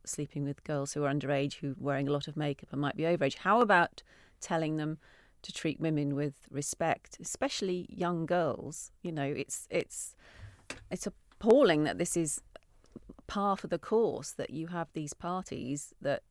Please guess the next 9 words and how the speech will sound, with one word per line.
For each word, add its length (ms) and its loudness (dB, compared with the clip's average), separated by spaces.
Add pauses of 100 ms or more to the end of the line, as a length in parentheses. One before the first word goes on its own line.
(140)
lots 240 -4
of 80 -14
players 340 0
go 200 -2
to, 360 -4
and, 180 -4 (920)
um, 420 -2 (380)
you 80 -4
know, 220 -4